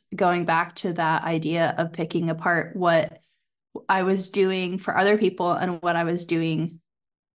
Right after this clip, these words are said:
that was authentic to me and what I needed. Um, and so, you know, people talk a lot about deconstruction these days, and I don't know if that's, um, the world that you or your listeners are encountering a lot, but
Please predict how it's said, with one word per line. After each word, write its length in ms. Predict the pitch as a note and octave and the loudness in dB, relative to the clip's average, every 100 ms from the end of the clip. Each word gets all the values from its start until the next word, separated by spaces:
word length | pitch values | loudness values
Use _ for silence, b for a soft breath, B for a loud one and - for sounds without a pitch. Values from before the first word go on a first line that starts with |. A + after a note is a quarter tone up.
| _ _ - | _ _ -2
that 260 | F3+ D#3+ D3 | -2 0 -2
was 180 | F3 | -2
authentic 500 | F3 F3 E3 E3 - - | -2 0 -2 -2 -6 -4
to 120 | F3+ | -2
me 180 | E3 - | -2 -2
and 80 | |
what 120 | - E3+ | -2 -2
I 100 | D#3+ | -4
needed. 420 | - E3+ D3+ - - _ _ | -4 -2 -4 -6 -18 _ _
Um, 480 | G3 F3+ E3+ D#3+ F#3+ - b b b b b b _ - | 0 2 2 0 -6 -12 b b b b b b _ 2
and 200 | G#3+ G#3+ | 4 6
so, 440 | G#3+ G3 F#3+ F#3+ _ _ _ _ _ _ _ _ _ _ - | 4 4 2 -4 _ _ _ _ _ _ _ _ _ _ 0
you 160 | A#3 | 4
know, 120 | G#3+ | 4
people 220 | G#3 A3+ G#3+ | 4 2 4
talk 280 | F3+ E3 | 2 0
a 60 | F3+ | 0
lot 160 | E3+ E3+ | 0 2
about 380 | E3+ D3+ - | 0 -2 -4
deconstruction 720 | E3+ F3 F3+ - E3 - F3+ | -4 -4 -4 -2 -4 -2 -2
these 200 | E3 E3+ | 0 0
days, 320 | E3+ D#3 E3 F3+ | 0 -2 -2 -2
and 100 | A#2 | 0
I 80 | F3 | 0
don't 140 | D#3 | 0
know 160 | E3+ D#3+ | 0 0
if 80 | D#3+ | 0
that's, 380 | E3 - - - | -2 -2 -6 -4
um, 480 | F3+ E3+ E3 - G#3 _ _ _ _ _ _ _ _ - | 0 0 0 -6 -10 _ _ _ _ _ _ _ _ 0
the 100 | A3 | 4
world 300 | G3+ G3+ G3 | 4 4 2
that 180 | G3+ F#3 | 0 0
you 160 | F#3 | 0
or 120 | F#3 | 0
your 200 | F#3 F3+ | 0 0
listeners 800 | F3 E3+ - G3 F3+ F3+ F3+ F#3 - | -2 -6 -4 -4 0 0 0 -2 -2
are 180 | F3+ F#3 | 0 2
encountering 640 | F#3+ G3+ F3+ F#3 G3+ G#3 | 0 0 0 0 0 0
a 80 | G3+ | 0
lot, 420 | G3+ G3+ G#3 - - | 2 4 2 -2 -2
but 460 | F3+ F3 E3+ E3+ | 2 2 0 -4